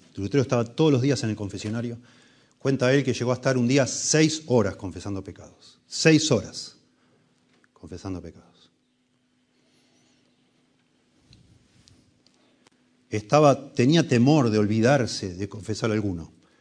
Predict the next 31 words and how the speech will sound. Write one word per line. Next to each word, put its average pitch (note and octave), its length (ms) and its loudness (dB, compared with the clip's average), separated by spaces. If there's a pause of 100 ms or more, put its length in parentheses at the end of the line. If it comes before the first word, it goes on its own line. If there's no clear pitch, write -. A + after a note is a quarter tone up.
(200)
Y A2+ 60 -4
a - 20 0
veces C#3 240 2
salía D3+ 220 4
del D3 80 4
confesionario C#3 680 2
y B2+ 80 6
al A#2+ 140 4
rato D3+ 300 4
pensaba B2 300 4
un C#3 60 4
poco C#3 140 4
más E3 160 0
y C3 80 0
volvía. C3 420 4
Y G#2 40 -4
le A#2 80 0
decía, A#2 220 -4
"Perdóneme, D3 440 2 (640)
me G#2+ 100 -2
olvidé A#2 220 4
de C3+ 60 6
decir B2 220 0
algo". F#2+ 220 -4 (140)
Y F#2 200 -8
volvía F#2+ 300 -18 (760)
a F#2 80 -14
decir, - 260 -16 (1000)
a - 120 -20
confesar F2+ 380 -10
pecados. - 560 -16